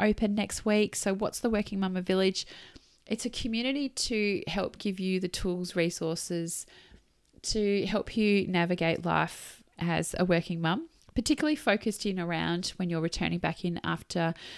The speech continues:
maternity leave, but certainly even just in, there's many other topics, um, that you have just in, anyway as a general, um, in working mum. So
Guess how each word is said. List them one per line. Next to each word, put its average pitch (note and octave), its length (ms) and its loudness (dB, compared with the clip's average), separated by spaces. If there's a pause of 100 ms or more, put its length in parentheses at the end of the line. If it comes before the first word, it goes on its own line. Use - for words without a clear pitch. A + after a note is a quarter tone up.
(200)
maternity A#3 460 2
leave, B3 320 4
but - 220 2
certainly F#3+ 840 0
even G3+ 260 4
just G#3 220 -2
in, F#3 100 2
there's F3 220 2
many F3 240 0
other E3 160 -2
topics, - 720 -6
um, E3 260 -2
that D#3+ 140 -4
you E3+ 80 -2
have E3+ 240 -4
just - 240 -6
in, E3+ 240 -4
anyway F3 520 0
as F3 140 -2
a F3+ 60 -2
general, E3+ 440 0 (300)
um, E3 180 -4
in F3 140 -4
working F3 260 -4
mum. G#3+ 240 0
So F#3 220 -2